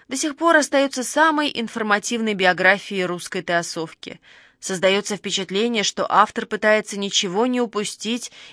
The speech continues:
из жизни своей героини. К сожалению, жизни внешней, а не внутренней.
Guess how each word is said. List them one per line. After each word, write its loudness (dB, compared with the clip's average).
из 0
жизни 0
своей -2
героини. 0
К -18
сожалению, 0
жизни -2
внешней, -2
а -2
не -2
внутренней. -6